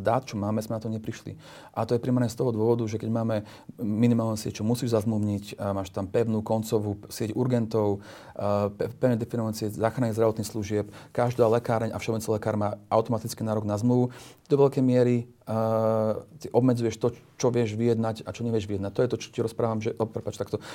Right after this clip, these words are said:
čo som rozprával, tak prepáč, to škaredo vyznelo. To je to, čo som rozprával, že keďže štát neaktualizoval tie nástroje na reguláciu, tak proste z toho stal taký, taký jalový nástroj, ktorý sa proste akceptoval, ale úplne eliminovali všetky výhody toho, že mám viaceré zdravotné poisťovne.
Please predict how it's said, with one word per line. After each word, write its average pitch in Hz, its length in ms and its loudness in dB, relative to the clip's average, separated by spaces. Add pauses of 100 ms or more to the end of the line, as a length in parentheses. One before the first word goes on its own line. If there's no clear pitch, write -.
čo - 120 -16
som 117 80 4
rozprával, 107 440 2
tak 78 120 -10
prepáč, - 360 -4
to 113 160 -10
škaredo 113 320 0
vyznelo. 113 320 0 (480)
To 131 80 4
je 127 80 0
to, - 80 -8
čo - 80 2
som 120 80 6
rozprával, 120 400 4
že 110 160 0
keďže 117 240 -2
štát 113 240 -2
neaktualizoval 113 800 2
tie 110 320 0
nástroje 113 400 0
na 107 120 0
reguláciu, 117 520 0
tak 113 160 -6
proste 113 240 -2
z - 80 -12
toho 117 160 -2
stal 113 240 0
taký, 110 320 -4 (360)
taký 113 240 -2
jalový 117 360 6
nástroj, 113 480 2
ktorý 113 560 2
sa - 160 -6
proste 110 400 -2
akceptoval, 113 640 0
ale 107 240 2
úplne 117 320 -2
eliminovali 113 480 2
všetky - 240 -8
výhody 110 320 -2
toho, 110 240 0
že - 80 -6
mám 107 160 -2
viaceré 107 240 -2
zdravotné 107 320 0
poisťovne. 104 480 -6